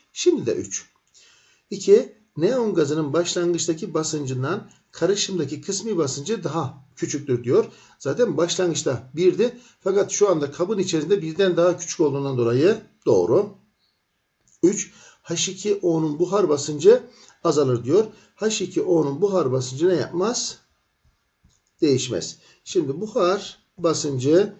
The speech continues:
nelere bağlı? Safsızlık.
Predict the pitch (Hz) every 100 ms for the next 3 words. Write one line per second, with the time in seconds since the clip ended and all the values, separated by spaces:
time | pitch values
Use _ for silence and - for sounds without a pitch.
0 | _ - _ 190 180 151 131 110 110 107
1 | 175 240 - - _ _ - - 180 175
2 | - 156 110 127 175 -